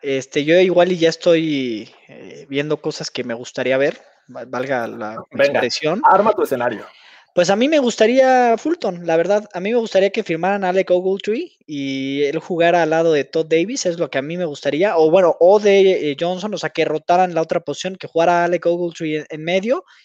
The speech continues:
Speaker 1: y que fueran por un corner al, al draft, ¿no? Yo reforzaría lo más posible la defensiva. Este
Speaker 2: Hola, Alec Ogletree, ese, ese no juega en los Broncos.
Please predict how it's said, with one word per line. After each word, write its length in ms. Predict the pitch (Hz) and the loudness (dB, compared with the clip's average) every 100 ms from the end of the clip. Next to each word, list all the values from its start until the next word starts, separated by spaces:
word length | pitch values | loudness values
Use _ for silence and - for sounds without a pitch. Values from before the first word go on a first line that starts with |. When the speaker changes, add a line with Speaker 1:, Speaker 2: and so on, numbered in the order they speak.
| - | -10
Speaker 1:
y 160 | 143 143 | -8 -2
que 200 | 151 143 | 0 2
fueran 220 | 185 185 | 0 0
por 100 | 170 | -6
un 80 | 175 | -2
corner 320 | 165 151 135 | -4 -2 -6
al, 220 | 123 127 | -4 -6
al 180 | 120 127 | -8 -6
draft, 360 | 131 123 - 143 | -2 -4 -4 -10
¿no? 180 | 147 | -6
Yo 400 | 185 196 226 247 | 0 4 6 6
reforzaría 480 | 190 156 151 160 170 | 2 -4 -4 0 0
lo 100 | 180 | 0
más 240 | 170 196 - | -2 -4 -4
posible 420 | 190 - 196 185 | -12 -10 -8 -6
la 80 | 151 | -6
defensiva. 600 | 139 151 151 226 247 330 - _ _ _ _ | -8 -12 -8 -2 0 -2 -6 _ _ _ _
Este 540 | 135 127 123 - 135 131 | -10 -8 -8 -10 -4 -2
Speaker 2:
Hola, 180 | 131 139 147 | -2 -2 -2
Alec 120 | 131 - | -4 -6
Ogletree, 500 | 110 113 101 101 95 | -10 -8 -10 -14 -16
ese, 300 | 117 - 67 | -10 -8 -8
ese 200 | - - | -8 -10
no 100 | 147 | -6
juega 100 | 135 | -4
en 60 | 110 | -4
los 120 | 95 | -6
Broncos. 480 | - - - - | -14 -16 -18 -20